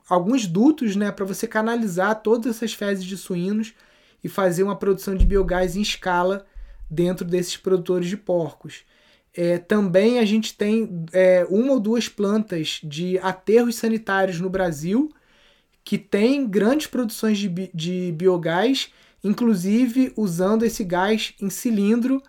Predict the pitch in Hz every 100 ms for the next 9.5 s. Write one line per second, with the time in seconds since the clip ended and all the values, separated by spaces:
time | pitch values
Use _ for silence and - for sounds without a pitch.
0 | _ _ _ - 196 214 226 220 226 190
1 | 156 147 - 175 180 180 180 170 196 196
2 | 190 196 185 180 214 247 226 214 196 196
3 | 208 190 196 196 175 180 196 226 226 _
4 | _ _ _ _ _ _ - - 175 180
5 | 185 185 185 196 - 185 180 208 - _
6 | _ _ _ - 185 196 196 185 202 214
7 | 214 _ _ - 143 180 196 214 165 156
8 | 175 214 220 170 156 202 196 208 196 -
9 | 143 _ 151 165 185